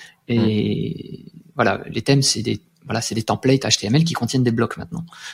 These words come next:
Speaker 1: Donc, du coup, c'est, c'est, c'est complètement différent.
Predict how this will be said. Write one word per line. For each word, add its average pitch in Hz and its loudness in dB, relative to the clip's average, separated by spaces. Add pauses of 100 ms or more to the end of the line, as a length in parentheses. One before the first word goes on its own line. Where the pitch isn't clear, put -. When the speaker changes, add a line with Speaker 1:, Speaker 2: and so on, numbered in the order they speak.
(140)
Speaker 1:
Donc, 117 0
du 120 -6
coup, 202 4
c'est, - -2
c'est, - 0
c'est - -6 (100)
complètement 170 4
différent. 139 4